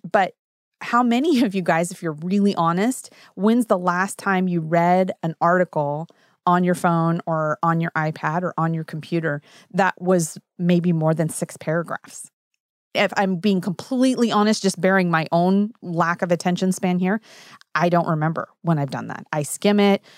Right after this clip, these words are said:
I don't read that. It is really hard to make yourself just sit there with the attention span to read something for more than six minutes. Maybe we should have a little poll and you guys should read something and see how long it takes you before you got distracted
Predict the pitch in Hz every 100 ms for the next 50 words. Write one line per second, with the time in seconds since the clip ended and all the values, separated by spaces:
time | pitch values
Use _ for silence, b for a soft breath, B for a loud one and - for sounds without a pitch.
0 | B - 156 160 170 190 185 185 277 294
1 | 185 165 175 190 269 277 190 170 208 208
2 | 147 151 165 B B - 196 196 214 214
3 | - - 170 160 - - 175 - - 214
4 | - 170 151 156 - - 185 180 170 156
5 | 196 185 170 - 160 151 180 165 175 190
6 | 190 - 143 - - _ _ _ _ -
7 | 175 170 170 170 160 156 - 139 - -
8 | _ _ _ _ _ _ 208 214 233 220
9 | 208 208 190 180 165 175 147 - 175 165
10 | 170 165 - 160 180 185 180 156 151 190
11 | 175 170 165 156 b b b 175 - 190
12 | - 160 156 - 165 151 160 160 - -
13 | 123 127 269 247